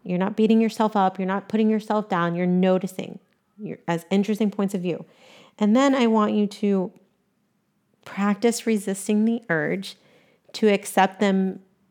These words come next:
outright as truth, okay? Resist that.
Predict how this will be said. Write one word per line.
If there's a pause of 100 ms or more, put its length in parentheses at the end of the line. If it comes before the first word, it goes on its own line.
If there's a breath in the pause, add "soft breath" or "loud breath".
(200)
outright (340)
as
truth, (480)
okay?
Resist
that.